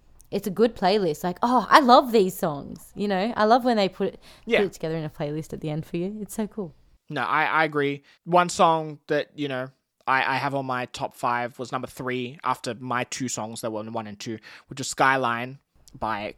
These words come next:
Speaker 2: Khalid,
Speaker 1: Mm.
Speaker 2: which I played, like, fifteen times in a row when it came out.
Speaker 1: Yeah.
Speaker 2: But it's not gonna be my, my number one song this year
Speaker 1: Mm.
Speaker 2: because I realized that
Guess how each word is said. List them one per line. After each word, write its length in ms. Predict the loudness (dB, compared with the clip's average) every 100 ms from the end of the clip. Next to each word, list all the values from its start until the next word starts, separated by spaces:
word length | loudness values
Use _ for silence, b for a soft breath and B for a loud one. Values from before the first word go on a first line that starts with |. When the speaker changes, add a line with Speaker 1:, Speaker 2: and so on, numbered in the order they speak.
| -10
Speaker 2:
Khalid, 440 | -6 -4 -4 -6
Speaker 1:
Mm. 60 | -10 _ -20 -10
Speaker 2:
which 180 | -8 -6
I 80 | -6
played, 260 | -6 -4
like, 160 | -6 -8
fifteen 340 | -10 -10 -8
times 280 | -6 -6 -8
in 80 | -8
a 40 |
row 220 | -6 -4 -4
when 140 | -8
it 80 | -12
came 260 | -12 -10
out. 260 | -8 -8 -8 -12 -6
Speaker 1:
Yeah. 440 | 0 2 2 0 -4 -18 -14 0
Speaker 2:
But 300 | 0 0 -6 _ _ _ _ _
it's 180 | -6 2
not 140 | 2
gonna 140 | 2 0
be 100 | 2
my, 260 | 4 2
my 140 | 4 2
number 200 | 2 2
one 180 | 0 0
song 280 | 0 -2 -6 _ -10
this 260 | -6 -4
year 140 | -2 -4
Speaker 1:
Mm. 120 | -6 -14 -10
Speaker 2:
because 580 | -8 -2 0 0 -4 -12 _ -4
I 100 | -2
realized 640 | 0 0 2 2 2 -4
that 140 | -8